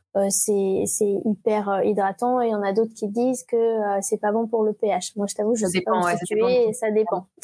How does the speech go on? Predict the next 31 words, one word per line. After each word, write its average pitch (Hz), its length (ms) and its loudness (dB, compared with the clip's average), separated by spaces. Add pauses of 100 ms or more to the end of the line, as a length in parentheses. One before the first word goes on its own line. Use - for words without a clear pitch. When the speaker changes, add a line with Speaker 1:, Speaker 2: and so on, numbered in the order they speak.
(720)
Speaker 1:
Donc, 277 380 0
euh, 226 300 2
donc 240 200 2
voilà, 233 240 0
donc, 294 240 0
euh, 220 80 2
j'ai 220 180 0
testé 277 440 -2
ce 277 180 0
produit-là 214 960 0 (1080)
et 262 140 2
en 247 80 0
fait, 302 180 0
je 269 100 -4
l'ai 233 100 2
testé 240 380 0
de 262 280 2
deux 254 100 2
manières. 220 460 0
Je - 160 -6
l'ai 208 80 0
testé 240 480 0
en 226 140 -4
soin 220 360 0
et 220 120 2
je 196 100 -2
l'ai 208 100 0
testé 226 380 2
en 233 100 -2
masturbation 202 840 0
et, 180 500 0